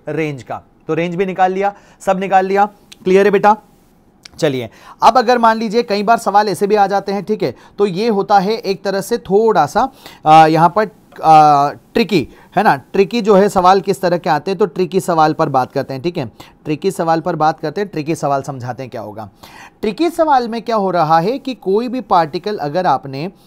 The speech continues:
किसी बिल्डिंग से, कोई भी पार्टिकल अगर आपने किसी बिल्डिंग से मान लीजिए प्रोजेक्ट किया और बिल्डिंग से प्रोजेक्ट किया कुछ ऐसे बेटा कि हॉरिजॉन्टल से किसी वेलोसिटी पर फेंक दिया किसी एंगल थीटा के साथ, हॉरिजॉन्टल से किसी एंगल थीटा पर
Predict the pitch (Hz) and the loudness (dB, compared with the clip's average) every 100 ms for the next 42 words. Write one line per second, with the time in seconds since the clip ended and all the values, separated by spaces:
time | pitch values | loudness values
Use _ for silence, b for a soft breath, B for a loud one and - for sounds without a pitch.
0 | B B 185 254 214 151 160 180 233 180 | B B -6 -4 -4 2 2 2 -4 -6
1 | 156 196 _ _ 165 202 220 156 135 143 | -6 -8 _ _ -4 -4 0 0 -2 -4
2 | 165 160 156 147 170 156 143 170 139 135 | -6 -2 -2 -4 -6 -10 -10 -6 -6 -4
3 | 175 185 139 175 b b - 147 156 156 | -6 -6 -6 -8 b b -6 -4 -2 -2
4 | 170 160 147 156 151 131 139 180 151 143 | -2 -2 -2 -4 -4 -2 -2 0 -2 -2
5 | 151 160 190 202 190 165 156 165 180 175 | -2 -2 -4 -6 -4 -6 -6 -6 -6 -6
6 | 185 - 139 151 135 123 202 B B B | -6 -6 -6 -4 -4 -2 -4 B B B
7 | _ 202 214 143 156 170 185 151 185 185 | _ -4 -2 0 0 0 -4 -2 -2 -4
8 | 214 262 233 214 214 220 202 226 214 156 | -6 -6 -4 -2 -4 -4 -10 -8 -4 -2
9 | 147 151 190 - 220 208 196 - - _ | -2 -4 -6 -8 -12 -6 -6 -6 -12 _
10 | - 170 160 156 170 190 202 175 - 190 | -8 -6 -6 -6 -2 -2 -4 -10 -12 -14
11 | 143 156 185 185 156 135 113 107 - - | -12 -6 -6 -4 -6 -6 -10 -14 -20 -20
12 | B B B B 143 156 170 143 160 165 | B B B B 0 2 0 -2 -4 -4
13 | 220 233 - 180 214 - _ 165 156 196 | -6 -6 -4 -2 -2 -6 _ -10 -6 -4
14 | 160 160 185 185 160 151 180 180 156 247 | -4 -2 -4 -4 -6 -2 -2 -2 -4 -6